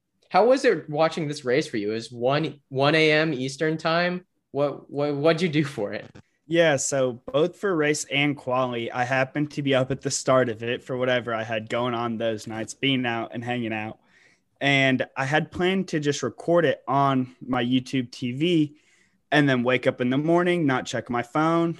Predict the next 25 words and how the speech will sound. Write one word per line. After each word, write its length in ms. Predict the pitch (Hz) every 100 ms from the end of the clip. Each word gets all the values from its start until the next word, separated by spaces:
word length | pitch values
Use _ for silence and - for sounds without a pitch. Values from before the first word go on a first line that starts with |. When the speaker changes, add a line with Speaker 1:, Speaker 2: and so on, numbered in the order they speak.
| - 131
Speaker 2:
and 140 | 131
then 140 | 131
just 220 | 120 120 -
get 180 | 123
in 140 | 135 135
and 160 | 120
watch 320 | 113 135 143 -
it, 100 | 113
you 140 | 117
know, 200 | 117 120
and 120 | 123
kind 260 | 127 123 120
of 160 | 117 -
watch 260 | 131 127 170
it 40 |
as 200 | 120 113
if 200 | 143 147
it 100 | 139
was 160 | 117 117
live 380 | 110 107 113 110
and 80 |
not 220 | 110 117 104
knowing 340 | 123 127 117
the 100 | 113
results. 600 | 104 104 113 143 - -